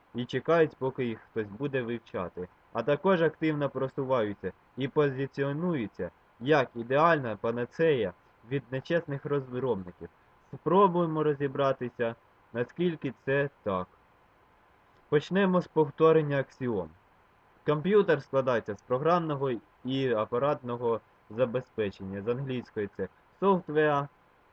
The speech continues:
і та hardware відповідно. Межа між якими настільки розмита, що навряд чи хтось ризикне її провести.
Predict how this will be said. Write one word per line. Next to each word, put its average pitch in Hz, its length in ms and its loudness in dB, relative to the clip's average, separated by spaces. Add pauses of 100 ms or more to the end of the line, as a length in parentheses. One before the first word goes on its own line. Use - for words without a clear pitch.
і 120 100 -8
та 113 360 0
hardware 123 600 2
відповідно. 95 760 -6 (520)
Межа 180 400 2
між 160 200 -4
якими 147 440 -2
настільки 139 560 -2
розмита, 107 600 -4 (600)
що 143 180 0
навряд 143 580 0
чи 147 100 -2
хтось 151 260 0
ризикне 139 460 -2
її 139 220 -6
провести. 117 600 -4